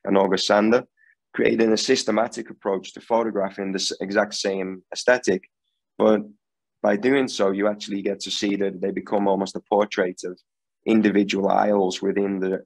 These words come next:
the, uh, within the memorial itself. And, uh,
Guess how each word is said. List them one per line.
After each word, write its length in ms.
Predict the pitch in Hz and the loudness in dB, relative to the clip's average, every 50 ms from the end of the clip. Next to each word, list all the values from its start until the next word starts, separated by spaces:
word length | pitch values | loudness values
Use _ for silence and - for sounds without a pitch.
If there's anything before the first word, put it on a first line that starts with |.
| _ - | _ -6
the, 340 | 95 92 92 92 92 92 92 | -4 -2 -2 -2 0 0 0
uh, 420 | 92 92 90 87 90 87 87 - - | 2 2 2 2 0 -2 -4 -6 -4
within 240 | - 98 95 98 101 | -4 -2 -2 0 0
the 60 | 101 95 | -2 -2
memorial 460 | 95 92 92 92 90 92 92 90 90 | -2 -2 -2 -4 -4 -4 -6 -8 -10
itself. 440 | 85 - - - 98 92 92 - _ _ _ _ _ _ _ _ _ _ _ _ _ _ _ _ _ _ _ _ _ _ _ _ _ - - - _ - | -10 -4 0 4 4 4 4 2 _ _ _ _ _ _ _ _ _ _ _ _ _ _ _ _ _ _ _ _ _ _ _ _ _ -20 -20 -20 _ -4
And, 360 | - - 101 98 98 98 95 - - - | 0 2 2 2 2 0 0 -4 -2 0
uh, 340 | 95 92 92 95 95 95 | 2 4 4 6 4 4